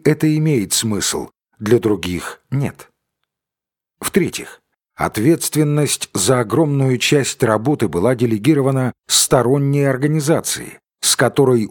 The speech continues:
у Форда не было тесных партнерских отношений.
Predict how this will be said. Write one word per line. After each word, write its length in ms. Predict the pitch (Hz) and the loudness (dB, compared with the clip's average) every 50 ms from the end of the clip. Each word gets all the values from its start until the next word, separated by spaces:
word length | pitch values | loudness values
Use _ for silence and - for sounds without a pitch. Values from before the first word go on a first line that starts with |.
| - | -2
у 100 | - 107 | -2 -2
Форда 560 | 92 - - 151 156 139 123 127 127 120 113 - _ _ _ _ - | -2 0 0 2 2 2 2 2 2 2 0 -4 _ _ _ _ -2
не 300 | - 123 143 175 165 120 | 0 2 4 4 2 2
было 240 | 101 101 92 87 | 2 0 -2 -2
тесных 500 | 87 - 127 147 151 - - 151 147 131 | -2 0 0 0 2 2 0 -2 -2 -2
партнерских 680 | - - 131 123 - - 120 110 104 - - 120 110 - | 0 -2 -2 0 0 -2 -2 -2 -2 -4 -4 -4 -4 -2
отношений. 640 | 117 - 127 117 - - 95 85 - - - - | -2 -2 -4 -4 -4 -4 -6 -8 -10 -12 -20 -20